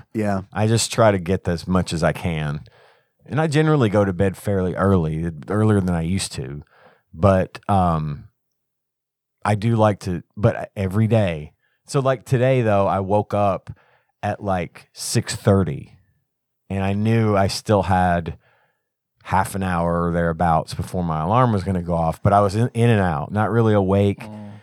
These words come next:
Speaker 2: but awake enough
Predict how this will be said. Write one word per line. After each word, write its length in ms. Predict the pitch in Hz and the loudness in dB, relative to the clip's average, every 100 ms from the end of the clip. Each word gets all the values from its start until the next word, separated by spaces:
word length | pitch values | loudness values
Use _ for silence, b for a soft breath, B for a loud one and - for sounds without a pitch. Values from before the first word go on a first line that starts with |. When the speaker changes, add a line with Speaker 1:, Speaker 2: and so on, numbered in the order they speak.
| B _ _ _ - | B _ _ _ 0
Speaker 2:
but 300 | 135 - _ _ _ _ _ - | 0 0 _ _ _ _ _ -2
awake 420 | 123 127 127 - | 2 2 0 -2
enough 840 | 107 110 117 95 87 - - - | -2 2 2 2 0 -8 -16 -20